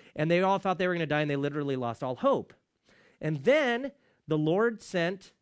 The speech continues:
an angel to Paul and gave him this message of hope in the middle of the storm. And I wanna go back to Acts twenty-seven, and, and there's a reason why I'm doing this, because it sets the stage for what happened on the island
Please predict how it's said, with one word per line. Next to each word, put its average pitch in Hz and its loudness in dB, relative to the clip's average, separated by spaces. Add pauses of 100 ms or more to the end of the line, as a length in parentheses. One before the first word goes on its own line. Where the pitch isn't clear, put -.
an 170 -2
angel 208 -2
to 135 -8
Paul 127 -4
and 135 -10
gave 185 0
him 165 -4
this 131 -6
message 127 -8 (380)
of 120 -8
hope 120 -6 (160)
in 123 -8
the 120 -4
middle 131 -2
of 131 -4
the 127 -4
storm. 120 -8
And 139 -4
I 156 0
wanna 208 -2
go 226 0
back 180 0
to 127 -4 (260)
Acts 175 0
twenty-seven, 156 -2
and, 147 -4
and 170 -2
there's 165 -2
a 156 -2
reason 262 -2
why 226 0
I'm 165 0
doing 160 -2
this, 156 -4
because 151 -6
it 143 -4
sets 254 -6
the 262 -8
stage 151 -4 (420)
for 160 -4
what 151 2
happened 175 0 (460)
on 143 -2
the 143 -4
island 139 -4